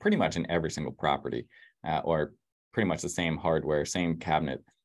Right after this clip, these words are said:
where if it's a property manager and they have, let's say, a construction division and they're representing eight different owners, they have to either convince that owner to use their regularly selected stuff,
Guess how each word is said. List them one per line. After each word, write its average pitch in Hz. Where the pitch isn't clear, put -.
where 101
if -
it's -
a -
property 196
manager 82
and 80
they 85
have, 80
let's 82
say, 82
a 76
construction 80
division 78
and 78
they're 80
representing 82
eight 101
different 85
owners, 82
they 107
have 110
to 82
either 92
convince 98
that 98
owner 101
to -
use 95
their 92
regularly 87
selected 85
stuff, 87